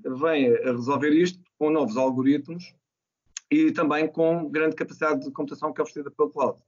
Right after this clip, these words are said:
E hoje em dia, eh, basicamente, são poucas as organizações que fazem computação Deep Learning on-premises.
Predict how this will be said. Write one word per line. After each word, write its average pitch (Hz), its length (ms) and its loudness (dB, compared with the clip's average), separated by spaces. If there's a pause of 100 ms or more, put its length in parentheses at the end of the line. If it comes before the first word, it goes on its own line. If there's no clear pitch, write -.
(580)
E 131 120 6
hoje 147 240 4
em 143 80 6
dia, 143 400 4 (220)
eh, 139 460 2
basicamente, 131 800 0
são 139 180 -4
poucas 180 580 -2 (640)
as 131 180 0
organizações 151 640 0
que - 140 -14
fazem 147 300 -2
computação 135 420 -4
Deep 139 180 -2
Learning 143 360 0
on-premises. 107 640 -6